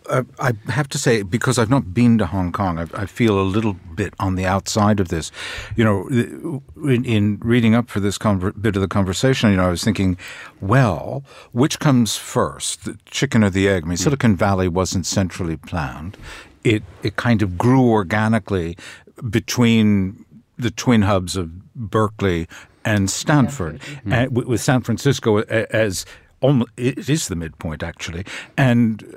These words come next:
Speaker 1: y-, you know, they, it grew organically, and it's got to the point now where nobody can afford to live there. Even people who are being recruited by Google can't really afford to live there. Um, it, it seems to me that from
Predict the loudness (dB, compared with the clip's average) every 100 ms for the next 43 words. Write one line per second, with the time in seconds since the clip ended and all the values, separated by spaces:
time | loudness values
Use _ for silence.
0 | -20 _ -10 0 2 4 2 -2 -4 -2
1 | 2 4 4 2 2 -2 -2 -4 -6 -6
2 | -6 -10 -12 -2 -2 2 -2 0 -6 -2
3 | -2 0 -2 0 -2 0 2 2 0 -2
4 | -2 -2 -2 -4 -6 -6 -8 -8 -8 -6
5 | -6 -2 0 -2 -6 -6 -2 0 2 0
6 | 0 -2 2 2 2 -2 -8 -4 0 2
7 | 0 2 2 2 0 -2 2 2 4 2
8 | 0 -2 -2 0 0 2 -2 -4 -6 -6
9 | -8 -8 -10 -10 -12 -12 -12 -14 -14 -14
10 | -12 0 4 4 2 _ -2 0 0 0
11 | 0 2 4 2 0 2 4 2 0 -10
12 | -20 -20 -20 -4 2 2 0